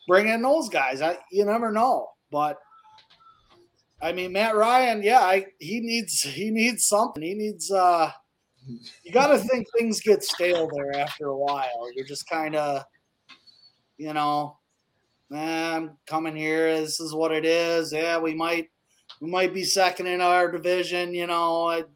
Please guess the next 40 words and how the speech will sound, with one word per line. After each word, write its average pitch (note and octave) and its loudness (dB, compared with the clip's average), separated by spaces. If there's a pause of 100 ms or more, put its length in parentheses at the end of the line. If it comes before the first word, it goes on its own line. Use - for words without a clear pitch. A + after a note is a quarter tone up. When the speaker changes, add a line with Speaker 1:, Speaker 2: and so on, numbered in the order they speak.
(180)
Speaker 1:
they G#3 0
probably F3+ 2
have E3 -2
a D3+ -4 (280)
decent D#3+ -6
chance D#3 -6
at D3 -12
that, D#3 0
but, C#3+ -4 (920)
you D3+ -8
know. D3+ 2
Speaker 2:
It's D#3 -4
all, A#3+ 2
it F#3+ 4
sounds C4 2
like G#3 6
the F3 -2
N G3 4
F F#3 4
C F#3 -2
South C#3+ 0
is A#2+ -8
all B2+ -2
in A#2+ -6
on G#2+ -10 (100)
Deshaun A#2 -6
Watson. G#2 -12 (540)
Speaker 1:
Yeah, C3 -6
they're D3 0
all D3 4
Speaker 2:
Besides, E3 6
besides, F#3 2
besides F3+ 6
a - -2
team E3+ 2
that D3 4
has C#3+ 2
T D3+ 0
B B2+ -2
twelve. A#2 -8